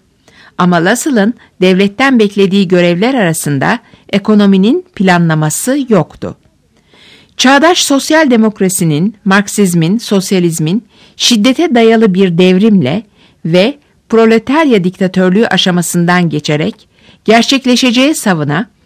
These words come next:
bir tepki olarak doğduğunu söylemek yanlış olmaz. İktidara gelmek ve düzeni değiştirmek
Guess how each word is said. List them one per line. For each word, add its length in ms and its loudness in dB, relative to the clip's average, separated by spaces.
bir 140 0
tepki 420 -4
olarak 480 0
doğduğunu 380 2
söylemek 580 0
yanlış 380 2
olmaz. 520 -4
İktidara 560 2
gelmek 560 2
ve 140 2
düzeni 380 2
değiştirmek 800 -2